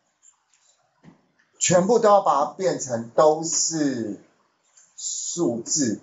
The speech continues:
那因为这个一栏是数字，用户数一定是数字嘛，所以在这个地方你只能把这个东西视为是空值，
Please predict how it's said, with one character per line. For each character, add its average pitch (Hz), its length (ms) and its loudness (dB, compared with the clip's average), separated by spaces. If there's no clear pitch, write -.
那 185 400 0
因 220 220 -4
为 180 300 2
这 220 140 2
个 139 320 0
一 185 160 -6
栏 123 300 0
是 143 280 -4
数 - 400 -6
字， - 360 -4
用 233 180 4
户 196 260 -8
数 190 200 -6
一 139 80 -4
定 165 200 -8
是 170 140 -8
数 170 300 -6
字 123 300 -2
嘛， 95 260 -4
所 180 200 0
以 185 220 -4
在 202 160 0
这 220 160 0
个 - 140 0
地 170 240 -6
方 151 320 0
你 147 160 -6
只 127 200 -6
能 139 220 -2
把 120 280 -2
这 120 160 -2
个 120 140 0
东 143 340 0
西 127 200 -10
视 123 280 -4
为 101 200 -2
是 101 540 -6
空 139 360 -2
值， - 400 -10